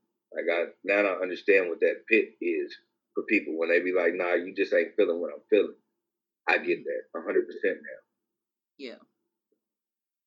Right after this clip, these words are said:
Speaker 2: Yeah. Yeah, and it makes sense,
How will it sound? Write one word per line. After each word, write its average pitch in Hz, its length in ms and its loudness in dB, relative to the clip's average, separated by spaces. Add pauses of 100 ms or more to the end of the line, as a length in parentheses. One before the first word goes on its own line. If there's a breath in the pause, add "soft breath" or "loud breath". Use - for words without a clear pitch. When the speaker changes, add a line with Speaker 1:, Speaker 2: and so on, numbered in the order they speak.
(600)
Speaker 2:
Yeah. - 100 -20 (1800)
Yeah, 202 220 -8 (260)
and 202 140 -10
it 226 80 -8
makes 202 260 -12
sense, 156 300 -20